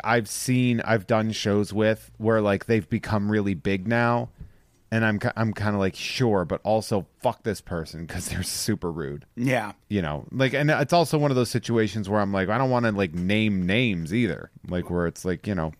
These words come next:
Speaker 1: people are
Speaker 2: Name,
Speaker 1: gonna be
Speaker 2: name
Speaker 1: like
Speaker 2: a name, I'll bleep it out. Oh, yeah, like, even before they got super huge, I did a show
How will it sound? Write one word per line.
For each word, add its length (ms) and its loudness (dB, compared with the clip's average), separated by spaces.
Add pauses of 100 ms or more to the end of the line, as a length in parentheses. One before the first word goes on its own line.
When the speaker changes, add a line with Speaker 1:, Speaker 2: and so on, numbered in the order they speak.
(160)
Speaker 1:
people 160 0
are 40 2
Speaker 2:
Name, 120 0
Speaker 1:
gonna 100 -6
be 60 -6
Speaker 2:
name 140 0
Speaker 1:
like 80 2
Speaker 2:
a 20 2
name, 220 0
I'll 100 -2
bleep 240 -10
it 80 -12
out. 140 -12 (880)
Oh, 420 2
yeah, 600 2 (260)
like, 280 -4
even 340 0
before 880 -4 (100)
they 320 -4
got 400 -8
super 380 -6
huge, 580 -10
I 100 -2
did 200 -4
a 40 -6
show 600 0